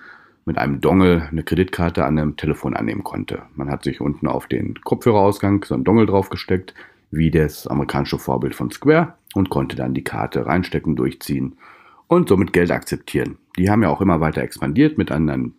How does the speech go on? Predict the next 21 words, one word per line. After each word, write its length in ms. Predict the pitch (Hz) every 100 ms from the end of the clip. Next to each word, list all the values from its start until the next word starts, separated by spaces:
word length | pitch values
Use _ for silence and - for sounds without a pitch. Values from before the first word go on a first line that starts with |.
| -
Gadgets, 440 | - 85 - 101 95
in 60 |
Anführungsstrichen, 580 | 87 - 98 - 98 76
um 340 | 80 92 95 - - -
Karten 340 | - 87 - -
zu 120 | 78
akzeptieren. 720 | 76 - 90 - 101 110 113 - - - _ -
Und 260 | 151 185
die 100 | 107
wollen 260 | 87 107 110
nun 240 | 117 131
noch 180 | 135 135
weiter, 380 | 165 190 67 - -
denn 260 | 80 80
die 140 | 73 117
launchen 400 | 107 120 123 123
jetzt 180 | 123 -
eine 240 | 90 104
E-Commerce-Plattform, 1400 | - 147 - 90 69 - - - 71 - - 120 196 247 _ _ _ _ _ _ - -
auf 180 | 110 -
deren 420 | 98 71 76